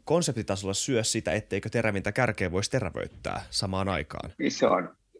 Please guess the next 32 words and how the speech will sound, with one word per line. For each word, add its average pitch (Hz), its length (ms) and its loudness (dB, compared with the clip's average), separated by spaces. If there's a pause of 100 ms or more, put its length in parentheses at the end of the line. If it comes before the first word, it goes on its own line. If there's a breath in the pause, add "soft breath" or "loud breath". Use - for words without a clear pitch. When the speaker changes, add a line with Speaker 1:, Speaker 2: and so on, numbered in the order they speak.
(460)
Speaker 2:
O-, - 220 2
ollaan 101 300 10
niinku 98 160 2
musta 98 300 4
suomalaisen 104 520 8
koulun 98 320 8
kehittämisen 98 600 2
niinku 104 240 2
ydinkysymyksessä, 87 1000 2
et 85 160 0
heti 117 180 6
päästiin - 640 0
niinku 92 220 6
olennaisen 87 480 6
ääreen, 78 360 0
että - 300 -6 (840 loud breath)
me, - 280 -2
et 98 240 2
Helsinkiä 98 480 4
tavallaan 95 340 2
puhutaan 98 240 2
niinku 95 140 -2
positiivinen 87 680 0
diskriminointi, 80 800 -2
et 78 180 -2
Helsingin 90 380 -2
kouluja 85 340 4
kehitetään 87 500 -4
usein 82 280 -6
niin, 90 180 -6
että - 320 -4 (400)
yliinvestoidaan 82 1300 4